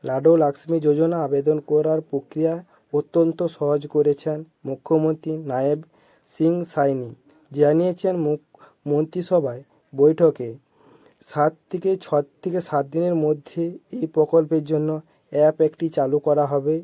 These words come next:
এই অ্যাপের মাধ্যমে হরিয়ানা মহিলারা ঘরে বসেই আবেদন করতে পারবেন। এছাড়া পঞ্চায়েতে এবং ওয়ার্ডে মহিলাদের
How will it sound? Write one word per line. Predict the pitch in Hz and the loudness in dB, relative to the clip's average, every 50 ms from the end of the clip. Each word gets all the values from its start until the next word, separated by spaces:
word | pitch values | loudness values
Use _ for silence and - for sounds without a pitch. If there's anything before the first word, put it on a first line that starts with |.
| - _ _ _ _ _ _ - | -10 _ _ _ _ _ _ 2
এই | 156 | 4
অ্যাপের | 151 151 151 175 175 170 | 4 4 4 2 2 2
মাধ্যমে | 165 165 165 160 156 156 170 170 175 175 170 | 2 2 2 0 0 -2 -2 0 0 -2 -2
হরিয়ানা | 151 143 147 147 151 160 160 165 156 139 131 131 | 2 2 2 4 4 2 0 0 -2 -4 -6 -10
মহিলারা | 135 135 139 143 143 151 156 170 165 147 131 127 139 - _ _ _ _ _ - | -10 -6 -4 -2 0 2 2 2 0 0 -2 -6 -10 -16 _ _ _ _ _ -6
ঘরে | 135 135 143 151 165 160 | -2 0 2 4 4 4
বসেই | 151 160 170 170 170 - 170 165 180 180 - _ _ _ _ _ _ - | 2 2 0 0 -2 -4 -6 -6 -6 -8 -12 _ _ _ _ _ _ -2
আবেদন | 143 139 147 156 156 165 170 160 | 0 4 4 4 4 4 2 2
করতে | - 151 147 - - 156 | 2 0 0 2 0 -2
পারবেন। | 143 139 131 131 127 123 123 120 117 123 - _ _ _ _ | 0 0 -2 -4 -6 -8 -10 -14 -14 -18 -20 _ _ _ _
এছাড়া | - 151 151 143 170 175 175 180 170 | -8 -8 -6 -4 0 0 2 2 2
পঞ্চায়েতে | - - 147 143 147 147 143 165 160 165 175 165 165 - 170 170 170 175 _ _ _ _ _ - | 0 0 -2 -2 -2 -2 0 0 2 2 0 -2 -4 -8 -8 -8 -8 -10 _ _ _ _ _ -4
এবং | 147 147 143 135 147 147 151 160 160 160 _ _ _ _ _ _ - | 0 0 2 4 4 4 2 0 -4 -8 _ _ _ _ _ _ 2
ওয়ার্ডে | 151 156 160 165 151 139 131 127 143 - _ _ _ _ _ _ _ _ - | 4 4 6 4 4 0 -2 -4 -6 -12 _ _ _ _ _ _ _ _ -4
মহিলাদের | 143 143 147 156 175 175 175 170 175 | -2 0 2 2 2 2 2 2 0